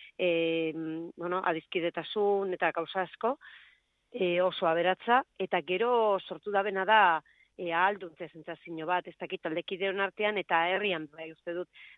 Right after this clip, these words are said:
posible da, bagoaz, bidea egiten ari gara, eh, gure erabakia da, baina guk egin behar dugu gara herritarrak, eta gure esku dago, berak egoiburak esaten duen moduan.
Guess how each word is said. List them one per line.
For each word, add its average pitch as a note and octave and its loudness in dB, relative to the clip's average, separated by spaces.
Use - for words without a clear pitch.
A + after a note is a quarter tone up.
posible F#3 2
da, G3+ 4
bagoaz, F3+ -2
bidea E3+ -8
egiten E3 -10
ari E3 -8
gara, G3+ -2
eh, E3 -6
gure F#3+ -8
erabakia G3 -2
da, C4 2
baina F#3 -4
guk G3 -10
egin D#3+ -8
behar D#3 -2
dugu D#3 -6
gara F3 2
herritarrak, A#3 0
eta D#3 -4
gure F3+ -4
esku - -14
dago, F#3+ -2
berak E3+ -4
egoiburak E3+ -4
esaten E3+ -6
duen D#3+ -6
moduan. E3 0